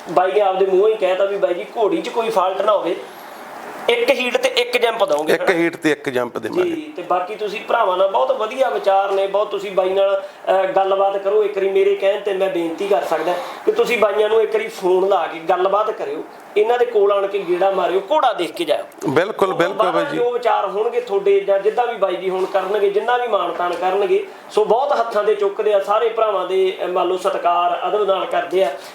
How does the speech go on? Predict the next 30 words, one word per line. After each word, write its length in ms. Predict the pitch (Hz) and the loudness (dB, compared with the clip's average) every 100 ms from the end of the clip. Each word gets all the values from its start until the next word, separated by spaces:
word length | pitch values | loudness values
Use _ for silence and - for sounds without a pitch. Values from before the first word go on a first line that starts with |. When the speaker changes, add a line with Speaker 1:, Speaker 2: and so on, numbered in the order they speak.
| - | -4
Speaker 1:
ਤੇ 80 | 240 | 0
ਮੈਂ 180 | 240 233 | 2 2
ਇੱਕ 100 | 233 | 2
ਵਾਰੀ 140 | 240 | 0
ਕਹੂੰਗਾ 320 | 220 240 240 220 | 2 2 2 2
ਵੀ 120 | 226 | 0
ਮਹਿਲ 260 | 196 185 | 2 0
ਕਲਾਂ 240 | - 220 214 | 0 -2 0
Speaker 2:
ਇੱਕ 280 | 147 175 165 | 0 0 0
Speaker 1:
ਪਿੰਡ 340 | 160 - - | 0 -6 -4
Speaker 2:
ਹੋਰ 180 | 131 123 | -2 -2
Speaker 1:
ਜੀ, 160 | 220 | -4
ਜੀ। 140 | 220 220 | -4 0
Speaker 2:
ਤੁਹਾਨੂੰ 260 | 143 139 | 2 2
ਦੱਸਣੀ 380 | 123 117 - 127 | 0 0 -2 -4
ਕੀ 80 | 120 | -2
ਬਾਈ 160 | 120 117 | -2 -4
ਜੀ 140 | 117 | -4
ਗੱਲ। 140 | 123 - | -4 -2
Speaker 1:
ਜੀ, 140 | 208 | -4
ਜੀ। 100 | 196 127 - - - - | -2 -8 -12 -18 -20 -2
Speaker 2:
ਇੱਕ 460 | 151 147 170 175 175 175 - 180 | 0 2 0 0 -2 -6 -2 0
ਘੋੜੀ 240 | 165 143 | 2 2
ਬੰਦੇ 320 | 143 147 156 | 2 2 2
ਨੇ 140 | 160 160 | 2 0
ਛੱਡ 300 | 147 120 120 | 0 0 0
ਕੇ 240 | - 127 | 0 0
ਜਾਣੀ 400 | 127 127 127 127 | 0 0 -4 -4
ਆ। 100 | 123 - - | -6 -10 -6
Speaker 1:
ਜੀ। 220 | - | -4